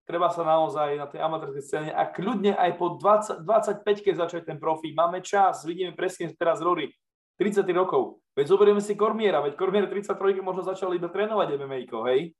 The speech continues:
Alebo proste viacerí borci. Eh, vek, vek, eh, M M A je naozaj taký, že veľa zápasov nemôžeš mať. Eh, ako si vravel, Rory, Rory teraz, eh, má rodinu. Pripomínalo mi to trošku Rola Čambala, ktorý naozaj,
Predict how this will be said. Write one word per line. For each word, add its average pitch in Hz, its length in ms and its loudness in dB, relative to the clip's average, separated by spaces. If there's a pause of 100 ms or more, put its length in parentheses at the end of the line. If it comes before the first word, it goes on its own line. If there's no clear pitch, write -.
(240)
Alebo 156 240 2
proste 151 320 -4
viacerí 147 400 0
borci. 160 320 -4
Eh, 160 960 2 (160)
vek, 190 320 -2
vek, 170 320 -6
eh, 170 480 2
M 175 80 -6
M 170 80 -8
A 170 160 0
je 160 80 -6
naozaj 156 480 0
taký, 156 240 -8
že 143 160 2
veľa 147 240 0
zápasov 143 400 -4
nemôžeš 143 320 -2
mať. 127 320 -2 (640)
Eh, 135 400 4 (1120)
ako 151 240 -2
si 139 160 -6
vravel, 143 320 4
Rory, 143 400 2
Rory 139 240 2
teraz, 135 400 0
eh, 139 80 0 (960)
má 143 160 4
rodinu. 143 400 0
Pripomínalo 160 480 -4
mi 147 80 -6
to 147 80 -14
trošku 156 320 -4
Rola 151 240 4
Čambala, 151 480 2
ktorý 135 240 2
naozaj, 131 560 0